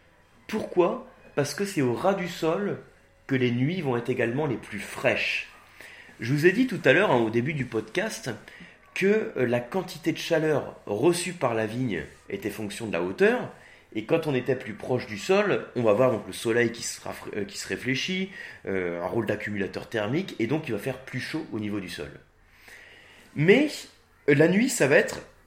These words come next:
l'autre phénomène qu'on va voir, ça va être tout le contraire. C'est au niveau du sol qui va faire le plus froid.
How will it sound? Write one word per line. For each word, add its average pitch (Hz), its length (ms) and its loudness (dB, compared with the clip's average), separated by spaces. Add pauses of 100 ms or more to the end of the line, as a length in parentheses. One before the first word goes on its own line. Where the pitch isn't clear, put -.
(160)
l'autre 202 420 2
phénomène 160 460 2
qu'on 110 100 -6
va 120 120 -4
voir, 123 300 6
ça - 120 2
va 156 80 8
être 180 100 2
tout 240 80 2
le - 60 0
contraire. 131 500 0 (500)
C'est 135 260 -2
au 190 100 4
niveau 196 260 2
du 147 140 -2
sol 190 500 0
qui 127 140 -6
va 117 100 2
faire 151 220 -2
le 98 120 -2
plus - 180 -10
froid. - 540 -4